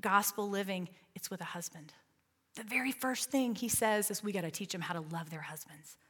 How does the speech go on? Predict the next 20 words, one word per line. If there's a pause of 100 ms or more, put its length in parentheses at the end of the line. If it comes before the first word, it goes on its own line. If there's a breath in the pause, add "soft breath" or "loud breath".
(1080 soft breath)
That
tells
me
that
there's
a
deficit
there. (720 soft breath)
That
tells
me
that
it's
hard (540 soft breath)
to
love
their
husbands
right
now.